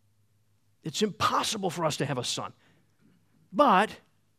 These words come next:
here is a son that already lives. And he could be the heir of all your promises, God. Oh, that Ishmael might live before you. Now, earlier,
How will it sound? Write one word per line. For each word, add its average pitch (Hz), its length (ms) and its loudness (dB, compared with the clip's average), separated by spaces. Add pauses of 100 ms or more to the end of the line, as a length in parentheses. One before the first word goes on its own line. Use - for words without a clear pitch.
(800)
here 247 180 -2
is 240 140 0
a 240 60 2
son 240 220 2
that 233 100 2
already 254 280 2
lives. 302 600 -4 (2000)
And 226 140 2
he 311 120 8
could 359 120 4
be 294 120 4
the 208 160 6
heir 175 120 6
of 156 180 6
all 330 360 -4
your 330 140 -2
promises, 330 560 -6
God. - 260 -8 (960)
Oh, 339 320 10
that 196 240 6
Ishmael 220 680 2 (640)
might 190 200 0
live 190 220 8
before 175 380 6
you. 123 160 -4 (800)
Now, 196 120 6
earlier, 214 640 12